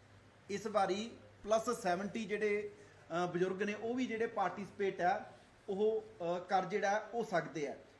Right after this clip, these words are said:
ਤੇ ਇਹਦੇ ਨਾਲ ਨਾਲ ਇੱਕ, ਕਿਉਂਕਿ ਮੈਂ ਪਿਛਲੀਆਂ ਖੇਡਾਂ ਜਾਂਦਾ ਰਿਹਾ, ਮੈਂ ਉਦੋਂ, ਅ, ਜਾ ਕੇ ਲੋਕਾਂ ਦੇ ਨਾਲ,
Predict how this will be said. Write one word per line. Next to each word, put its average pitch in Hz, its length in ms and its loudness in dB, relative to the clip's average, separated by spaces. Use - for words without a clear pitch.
ਤੇ 233 60 -4
ਇਹਦੇ 247 160 2
ਨਾਲ 196 360 2
ਨਾਲ 220 180 2
ਇੱਕ, 208 220 -4
ਕਿਉਂਕਿ 214 300 -4
ਮੈਂ 202 140 2
ਪਿਛਲੀਆਂ 202 400 -2
ਖੇਡਾਂ 202 320 2
ਜਾਂਦਾ 180 380 2
ਰਿਹਾ, 208 200 4
ਮੈਂ 196 140 2
ਉਦੋਂ, 190 600 -2
ਅ, - 20 -4
ਜਾ 170 200 0
ਕੇ 190 180 -2
ਲੋਕਾਂ 185 340 -4
ਦੇ 185 120 -2
ਨਾਲ, 175 480 0